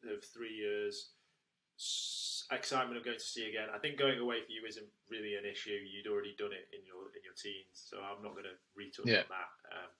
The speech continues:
Speaker 1: going on a boat and stuff. I imagine there was a bit more pressure of being at sea, but, um, it's what, what was happening over those three years for you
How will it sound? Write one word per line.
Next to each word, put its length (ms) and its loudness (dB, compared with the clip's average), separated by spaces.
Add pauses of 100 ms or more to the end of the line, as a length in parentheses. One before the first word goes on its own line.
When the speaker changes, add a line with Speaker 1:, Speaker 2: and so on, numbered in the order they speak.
Speaker 1:
going 160 -6
on 160 -12
a 80 -20
boat 160 -4
and 80 -12
stuff. 320 -8
I 240 -4
imagine 320 -8
there 80 -8
was 320 -8 (560)
a 80 0
bit 160 -2
more 160 -6
pressure 480 -4
of 120 -14 (1120)
being 200 -4
at 80 -8
sea, 380 -4
but, 160 -8 (560)
um, 400 -2 (480)
it's 640 2
what, 480 4 (800)
what 180 4
was 140 2
happening 480 6
over 240 -2
those 240 -2
three 240 -6
years 560 -2
for 80 -14
you 300 -12